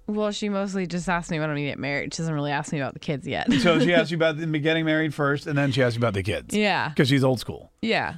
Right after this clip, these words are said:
Speaker 2: What about your parents? Do they ask you when you're gonna have kids?
Speaker 1: No.
Speaker 2: Do they ask you when you're
Speaker 1: People
Speaker 2: gonna get
Speaker 1: aren't,
Speaker 2: married?
Speaker 1: no, nobody, people are, well, not really. My parents leave me alone about it, thank God. But
Speaker 2: <laughs>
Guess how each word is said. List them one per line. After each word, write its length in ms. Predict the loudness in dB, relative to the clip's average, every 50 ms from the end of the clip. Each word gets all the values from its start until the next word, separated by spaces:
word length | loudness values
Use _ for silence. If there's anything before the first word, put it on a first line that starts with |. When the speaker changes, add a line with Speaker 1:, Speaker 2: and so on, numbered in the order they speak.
| 0
Speaker 2:
What 160 | 6 6 6 6
about 140 | 6 4
your 100 | 2 4
parents? 260 | 4 4 4 4 2 0
Do 80 | 0
they 140 | 2 2 4
ask 180 | 4 2 2 0
you 80 | 0
when 80 | 0 0
you're 80 | 0
gonna 140 | 0 2 2
have 100 | 2 0
kids? 380 | 2 0 0 0 0 -4 -10 -12 -6 _
Speaker 1:
No. 540 | -2 0 2 0 0 0 -2 -4 -4 -6 -8 -6 _
Speaker 2:
Do 60 | 2
they 140 | 4 6 6
ask 160 | 4 2 2
you 80 | 0 2
when 80 | 2
you're 80 | 2 2
Speaker 1:
People 160 | 2 2 2
Speaker 2:
gonna 100 | 2 2
get 80 | 2 2
Speaker 1:
aren't, 100 | 2 2 0 0
Speaker 2:
married? 80 | -2 -2
Speaker 1:
no, 60 | -4 -4
nobody, 300 | -4 -4 -4 -4 -4 -6 -8 -12 -20 _ _ _ -16 -6
people 300 | -4 -4 -4 -2 -2 -2
are, 200 | 0 0 -2 -4
well, 380 | -6 -4 -2 -2 0 -2 -2 -6 -8
not 160 | -4 -2 0 0
really. 220 | 2 0 0 0
My 140 | 0 0 0
parents 340 | 0 0 0 0 0 -2 -2
leave 140 | -2 -2 0
me 60 | -2
alone 280 | -2 -2 -2 -2 -2 -2
about 240 | -2 -2 -2 0
it, 200 | -2 -2 -4 -4 -4
thank 240 | -4 -4 -4 -2 -2
God. 420 | 0 0 0 0 -2 -4 -6 -10 _ _ _ _ -8 -8 -8 -8 -2
But 180 | -2 -2 -2 -2
Speaker 2:
<laughs> 60 | -6